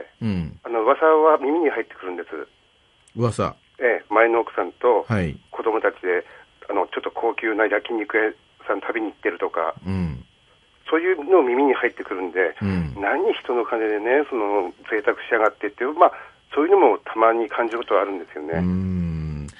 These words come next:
Speaker 1: あのね、お気持ちはわかりますけれども、
Speaker 2: ええ。
Speaker 1: でも、例えばね、
Speaker 2: ええ。
Speaker 1: あなたと奥さんが離婚してないで、家族四人で暮らしていたとしたら、
Speaker 2: ええ。はい。
Speaker 1: そういう焼肉屋には行かなかったですか？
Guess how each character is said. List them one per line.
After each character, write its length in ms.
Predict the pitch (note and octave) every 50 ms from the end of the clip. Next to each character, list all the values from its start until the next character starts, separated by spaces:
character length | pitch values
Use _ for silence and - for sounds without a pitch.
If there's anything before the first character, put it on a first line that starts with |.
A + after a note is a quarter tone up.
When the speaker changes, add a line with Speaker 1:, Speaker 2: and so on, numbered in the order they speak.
| - - - - - - _ _ _
Speaker 1:
あ 160 | - G2 G2+ G2
の 120 | G2+ G#2
ね、 80 | A2+ A2+
お 100 | G#2+ G#2
気 100 | - D3
持 100 | D#3+ D#3
ち 80 | E3
は 80 | D3 C#3+
わ 80 | C#3
か 80 | C3+ C3+
り 80 | C3+ C3
ま 100 | C3 B2
す 80 | -
け 100 | - F2+
れ 60 | D#2+
ど 120 | D#2 F2+ F#2
も、 100 | G#2+ A#2+
Speaker 2:
え 380 | A#2+ A2 G#2+ G#2 G2+ F#2 F2 G#2
え。 40 | A2+
Speaker 1:
で 80 | C3+
も、 300 | C3+ A#2+ G#2+ F#2+ F#2 F2+ - _ _ _ _ _ - - A#2+
例 100 | - G#3
え 40 | A3+
ば 120 | E3+ A2+ F2
ね、 300 | D#2+ F2 G#2+ C#3 F3+ - _ _ -
Speaker 2:
え 320 | A#2+ A2 G2+ G2 F2+ - -
え。 60 | F#2+
Speaker 1:
あ 100 | G2 A#2
な 120 | D3 F3+
た 80 | F3+ F3
と 160 | E3 C#3 C3+
奥 120 | C#3 C#3
さ 120 | - C#3+ A#2
ん 100 | A2 G#2
が 120 | G2 G2 G2 F#2
離 160 | F#2+ A2+ A#2+
婚 200 | - D3+ D#3 D#3
し 80 | D3 -
て 120 | - E3+
な 120 | E3+ F3+ F3
い 100 | C3 F2+
で、 320 | G2 G2 F#2+ E2 - - _ _
家 120 | - D#3+ E3+
族 220 | G#3 - D3+ A#2
四 160 | G#2+ A2+ C3+
人 160 | F3+ G#3 F#3+
で 80 | D3 A2+
暮 160 | - A2+ G#2
ら 80 | G#2 G2+
し 60 | -
て 100 | - A#2
い 80 | A2 -
た 100 | A2 F#2+
と 120 | G2 F2
し 40 | -
た 140 | - F#2+ G2
ら、 320 | G#2+ A2 G2+ F#2 - - -
Speaker 2:
え 40 | - -
え。 20 | A#2+
は 60 | G#2+
い。 0 | F#2 E2 - _ _ _ _ _ _ -
Speaker 1:
そ 120 | - C3+
う 60 | B2+
い 40 | B2+ B2+
う 80 | B2
焼 220 | A#2+ A#2 A2+ - B2+
肉 240 | B2+ C3 B2+ B2+
屋 80 | B2 B2
に 80 | A2 F2+
は 100 | E2 E2
行 200 | E2+ G2+ A2 -
か 100 | C3 B2+
な 80 | B2
か 80 | G#2+ F#2
っ 20 |
た 80 | - C#2
で 100 | C2+ C2+
す 80 | -
か？ 140 | - G2+ C3